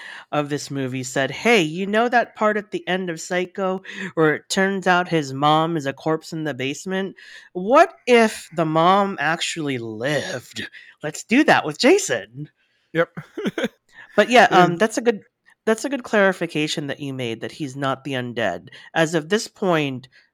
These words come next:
Speaker 1: the explanation is he survived the drowning.
Speaker 2: Yep. And he's just been living in the woods. He's just an average person. Like, it seems to be clear that he has some developmental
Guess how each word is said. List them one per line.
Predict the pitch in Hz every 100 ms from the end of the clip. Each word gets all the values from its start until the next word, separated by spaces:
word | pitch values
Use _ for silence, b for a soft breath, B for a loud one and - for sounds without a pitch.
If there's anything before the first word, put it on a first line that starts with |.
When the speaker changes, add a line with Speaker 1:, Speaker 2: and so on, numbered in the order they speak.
| _ 151
Speaker 1:
the | 165
explanation | 165 - 170 151 147 143 143
is | 127 139 127
he | 143
survived | - 139 123 135 127 123 117 -
the | 131
drowning. | 123 120 95 73 64 _ _ _ -
Speaker 2:
Yep. | 165 - _ _ _ _
And | 135 127 123 117
he's | 143 127
just | - 135 -
been | 131
living | 127 135 135
in | 123
the |
woods. | 123 156 147
He's | 143 131
just | 135 -
an | 131 123 _ -
average | 143 147 143 139 135 - - _ _ _ _
person. | - 262 - 294
Like, | 202 196 -
it | 185
seems | - 208 214
to | 202 180
be | 175 160
clear | - 147 139 139
that | 147 131
he | 139
has | 135 127 123
some | - 135
developmental | 123 120 113 120 120 113 117 117 - 123 113 113